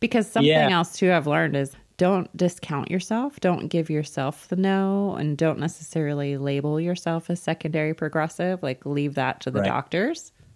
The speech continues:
Speaker 2: Right. Well, so yes, I am. Um, I actually have a consultation next Friday with, I get,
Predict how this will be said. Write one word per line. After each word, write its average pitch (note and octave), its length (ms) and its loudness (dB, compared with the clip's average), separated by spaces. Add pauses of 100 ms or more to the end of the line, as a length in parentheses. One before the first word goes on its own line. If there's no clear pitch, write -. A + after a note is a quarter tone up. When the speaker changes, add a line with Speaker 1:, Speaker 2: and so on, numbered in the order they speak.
(260)
Speaker 2:
Right. G2+ 420 4 (260)
Well, C3 300 6
so C3+ 160 2
yes, C3 420 4
I G#2+ 140 4
am. A2+ 480 6
Um, G#2+ 440 2
I A2+ 100 -2
actually A#2+ 420 2
have A2+ 380 4
a G#2+ 720 4 (120)
consultation A2+ 920 4
next A2 400 4
Friday G#2+ 720 4
with, G#2 520 4
I G2+ 320 4
get, G#2+ 340 4